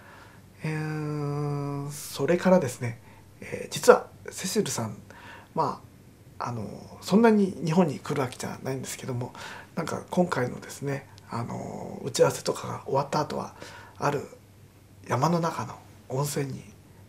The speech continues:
旅行に行ったりすることも考えてるらしいです。もしかしたら、この時期打ち合わせがあるのも、ちょうど桜が満開で綺麗な時期に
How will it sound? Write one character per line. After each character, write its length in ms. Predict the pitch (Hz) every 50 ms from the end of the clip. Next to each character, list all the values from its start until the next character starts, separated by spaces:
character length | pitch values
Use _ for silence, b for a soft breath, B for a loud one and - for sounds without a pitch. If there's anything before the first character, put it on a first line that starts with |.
| - -
旅 120 | 135 123
行 180 | - 196 185 190
に 200 | 180 165 - -
行 100 | - -
っ 40 | -
た 120 | - 175 151
り 140 | 143 - - - - - - -
す 160 | - - 147
る 60 | 139
こ 100 | - 143
と 80 | - 127
も 80 | 120
考 160 | - - 131 131 135
え 100 | 131 120
て 120 | - -
る 60 | 123 120
ら 80 | 120
し 160 | 113 - 123
い 40 | 104
で 100 | - -
す。 200 | - - - - B B B B B B B B B B B B B - -
も 80 | 151
し 80 | 147 -
か 100 | 135 120
し 80 | -
た 80 | - 131
ら、 180 | - - - - B B B B B B B B
こ 120 | - - 151
の 80 | 147
時 120 | 143 160 151
期 120 | - 160 143
打 60 | -
ち 80 | -
合 40 | 151
わ 80 | 147 139
せ 80 | - -
が 140 | 160 151 147
あ 40 |
る 60 | 156 151
の 80 | 139
も、 200 | 127 123 123 - - B B B B B B
ち 100 | - -
ょ 20 | 160
う 40 | 139
ど 100 | 135 127
桜 380 | - - - - 175 170 165
が 180 | 151 147 - - - - - - - - - - - -
満 180 | - 131 147 147
開 200 | - 143 143 147
で 240 | 143 - - - - -
綺 120 | - 185
麗 120 | 202 190 170
な 200 | 151 120 - -
時 160 | - 151 175 -
期 80 | 170 151
に 160 | 120 92